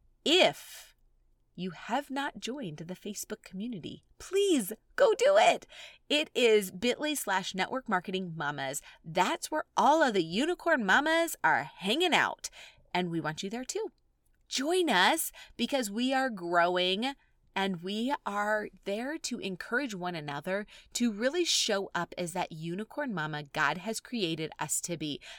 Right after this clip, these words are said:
And one of those ways we show up uniquely different, we go against the grain, is one, we enjoy being with our families. We love it. We want to pour into them. We also enjoy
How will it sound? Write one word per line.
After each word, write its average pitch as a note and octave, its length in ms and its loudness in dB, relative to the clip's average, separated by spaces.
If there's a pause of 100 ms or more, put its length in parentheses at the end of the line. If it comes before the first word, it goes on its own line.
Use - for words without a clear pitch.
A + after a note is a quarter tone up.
(120)
And D#3 260 -6
one B3 200 0
of G4+ 80 0
those G#3+ 240 2
ways E3 280 -2
we F#3+ 80 -4
show F#3 600 0
up D3 240 -2 (240)
uniquely G3+ 1040 -4 (120)
different, D#3+ 440 -4
we F3+ 140 -4 (120)
go G3+ 220 4
against F#3 400 -4
the F3 80 -8
grain, D#3 400 -8
is E3+ 140 -6
one, G3+ 340 -4 (240)
we A#3+ 140 0
enjoy G3 440 2
being F#3+ 260 -2
with F3 140 -8
our D3+ 80 -6
families. D#3+ 520 -8 (160)
We G3 80 -2
love G3+ 240 2
it. - 160 0
We G3 120 -2
want A3 200 -2
to A#3 40 4
pour G3 280 -4
into G3 300 -2
them. E3 240 -2 (300)
We A3+ 140 2
also A#3 340 2
enjoy F#3+ 460 0